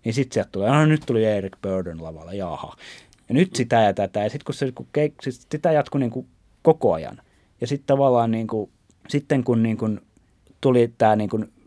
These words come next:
vikan enkorin aika, minkä Bruce siihen aikaan veti akustisena, niin ennen sitä Thunder Roadia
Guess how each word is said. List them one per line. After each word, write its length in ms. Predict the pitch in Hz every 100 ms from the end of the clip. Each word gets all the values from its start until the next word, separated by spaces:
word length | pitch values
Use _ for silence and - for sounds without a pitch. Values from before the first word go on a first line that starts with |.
| _ - 139
vikan 340 | 151 156 123
enkorin 540 | 135 127 120 110 95 95
aika, 320 | 92 87 92
minkä 260 | 92 90 87 -
Bruce 260 | 98 101
siihen 480 | 101 98 98 78 -
aikaan 280 | 90 90 87 _ -
veti 220 | 95 95
akustisena, 720 | 98 - 78 - 76 71 73 _ _ _ _ _ _ _ _ -
niin 160 | 120
ennen 200 | 165 151
sitä 200 | - 113
Thunder 480 | 113 117 117 107 92
Roadia 420 | 87 87 82 78